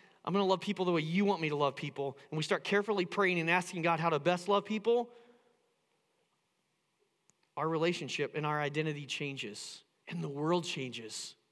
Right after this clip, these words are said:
And, and it changes with it, without even us, like, you know, "I'm just doing what God wants me to do. I'm not trying to change. I'm just doing what God wants me to do."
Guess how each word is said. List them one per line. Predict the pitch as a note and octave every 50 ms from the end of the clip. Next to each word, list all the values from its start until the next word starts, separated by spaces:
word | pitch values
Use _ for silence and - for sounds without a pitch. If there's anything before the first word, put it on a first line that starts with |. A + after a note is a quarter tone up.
| _ _ _ _ _ _ _ _ _ _ _ _ _ _ _ _ _ _ _ _ _ -
And, | F3+ F3+ E3 - - - -
and | F3+ F3+
it | F3+ F3+
changes | - - G#3 G#3+ A3 G3+ G#3 F#3 F3
with | F3 F#3 F3+
it, | F#3 - - - - -
without | F#3+ F#3+ - G3 A3+ B3 A#3+
even | B3 A#3 G#3+ A3 F#3
us, | F#3+ G3+ G3 - -
like, | G#3 F#3+ F3+ F3 -
you | G3
know, | F#3+
"I'm | E3 G3+ A3+
just | B3 A#3 D#3
doing | D3+ F#3 G3
what | G3+ F#3+
God | F#3 G3 G3
wants | F#3+ G3 G3 F#3+ -
me | G3 F#3
to | F3 D3+
do. | D3+ A#3 A#3+ E3+
I'm | D#3
not | E3+ F3 - F3
trying | - F#3+ F3 D#3
to | D3
change. | - - G3 G#3+ A#3 F#3+
I'm | F#3+ E3+
just | E3+ F3+ - -
doing | F#3 G3 G3 G3
what | F#3+ F3+
God | F3 F#3+ F#3+ F#3+
wants | F#3+ F#3 -
me | F#3+ F3+ E3+
to | E3+
do." | G3+ G3+